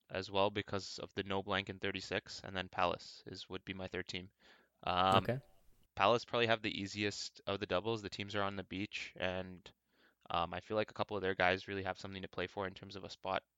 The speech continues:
Speaker 1: who's, who's starting on the team next year, as well as Zaha to play for a move away. So, um, yeah, I don't mind those guys at all, um, from Villa.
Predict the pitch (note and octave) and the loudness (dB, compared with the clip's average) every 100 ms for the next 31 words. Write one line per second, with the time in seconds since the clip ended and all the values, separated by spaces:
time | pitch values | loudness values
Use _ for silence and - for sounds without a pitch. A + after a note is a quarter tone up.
0 | _ _ G2+ F#2+ - G#2+ - F#2+ G2+ G2 | _ _ -10 -8 -6 -6 4 4 6 2
1 | F#2+ - G2+ F#2+ - A2+ G#2+ - _ - | -4 -8 -6 -6 -2 -2 -4 -8 _ -20
2 | _ - G2+ G#2+ G#2 G2 F#2 G2+ G#2 - | _ -2 6 8 8 8 8 8 4 -2
3 | - - G2+ G2+ G2 G2+ F#2 G#2 - _ | -8 -4 -2 -2 -4 -2 4 4 4 _
4 | _ - _ - - F#2+ F#2 F#2+ - _ | _ -20 _ -12 4 6 6 4 -2 _
5 | _ _ _ _ _ - F2 F2 F2 F2+ | _ _ _ _ _ 2 6 6 6 2
6 | - A2+ G2 G2+ G2+ G2 F#2+ G#2 F#2+ F#2+ | 2 6 6 6 4 4 4 6 6 6
7 | - - - F#2 F#2 A2+ A#2+ - - F#2 | 0 -8 -2 2 4 4 2 -4 -6 0
8 | F#2+ G2 G#2+ G2+ G#2 C#3 D#3 | 0 0 -4 0 2 4 2